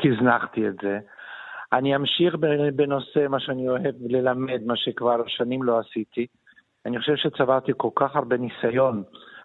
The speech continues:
באמת, מה שנקרא, גם שקיבלתי את ה-, אני אקבל את הפרס מפעל חיים בחמישי במרץ, על חמישים ושש שנות עבודה,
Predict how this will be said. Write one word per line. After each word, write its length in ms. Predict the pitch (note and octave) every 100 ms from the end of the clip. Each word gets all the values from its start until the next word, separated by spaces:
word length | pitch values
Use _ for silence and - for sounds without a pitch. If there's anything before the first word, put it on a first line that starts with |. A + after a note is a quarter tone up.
| _
באמת, 440 | A2+ A#2+ C#3+ B2 A#2
מה 120 | A2+
שנקרא, 380 | B2+ A#2+ B2 B2
גם 200 | C3 C#3+
שקיבלתי 640 | D3+ - A#2+ C3+ C#3 C3+
את 140 | -
ה-, 280 | A2+ A2+ G#2+ G2+ - - -
אני 140 | B2+ C3
אקבל 560 | B2+ A#2+ B2+ A#2 D#3 D3+
את 140 | -
הפרס 380 | B2+ - C#3+ C#3+ -
מפעל 360 | A#2 C#3 C#3
חיים 280 | - C3 C3+
בחמישי 460 | A#2 A#2+ A2 - D#3
במרץ, 500 | B2+ B2 D#3 C#3+ C#3+ - _ _ - - _ -
על 300 | B2+ B2 B2
חמישים 400 | - C3 - E3+
ושש 680 | D#3 - C3+ - D#3+ C#3+ -
שנות 340 | C#3+ D3 - - -
עבודה, 680 | B2+ A2+ A#2 A#2 D3+ C#3